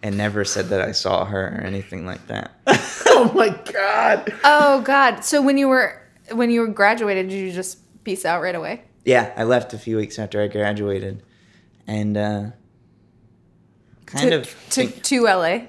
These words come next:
Speaker 3: You came
Speaker 1: Yeah.
Speaker 3: right to L A.
Speaker 1: I just
Speaker 3: Yeah.
Speaker 1: drove here, yeah. I, I didn't have a, much of a pl-, I didn't know anybody or anything. I just kinda was like, "I'll go to L A, give me six months, I'll make it, and everybody will,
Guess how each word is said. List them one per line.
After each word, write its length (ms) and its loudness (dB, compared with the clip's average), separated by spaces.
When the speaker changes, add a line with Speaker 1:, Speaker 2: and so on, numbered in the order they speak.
Speaker 3:
You 80 -8
came 200 0
Speaker 1:
Yeah. 120 -8
Speaker 3:
right 240 2
to 100 -4
L 140 -2
A. 40 2
Speaker 1:
I 60 2
just 180 -4
Speaker 3:
Yeah. 60 -2
Speaker 1:
drove 260 4
here, 280 0
yeah. 260 -2
I, 180 -6
I 60 -10
didn't 240 -2
have 260 -4
a, 160 -8
much 220 -10
of 140 -8
a 160 -6
pl-, 240 -16
I 80 -4
didn't 160 -2
know 100 -4
anybody 400 -6
or 60 -8
anything. 400 -8
I 40 -4
just 200 -8
kinda 280 -4
was 160 -6
like, 120 -6
"I'll 120 -4
go 160 2
to 40 4
L 200 4
A, 180 2
give 160 -2
me 80 -2
six 300 -6
months, 240 -2
I'll 80 0
make 320 -2
it, 140 -2
and 100 -2
everybody 420 0
will, 380 -2